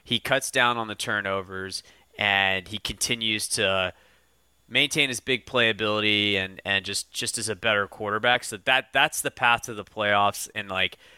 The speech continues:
if Jam-, I, I really feel like if Taysom wins the, the quarterback battle,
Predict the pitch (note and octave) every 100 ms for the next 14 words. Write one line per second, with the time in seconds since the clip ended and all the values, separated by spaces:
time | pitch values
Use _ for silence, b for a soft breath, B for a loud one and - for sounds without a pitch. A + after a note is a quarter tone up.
0 | b b b b _ B2+ G#2+ C#3+ E3 E3+
1 | - G#2 A#2+ - D3 F3+ F#3+ E3 - D3
2 | C3+ A#2+ A#2 - - - D3 D3+ E3+ C#3+
3 | A#2+ A#2 A#2+ G#2+ A2 - A2+ - A2 G#2
4 | A2 A#2+ - A#2+ B2 B2+ C3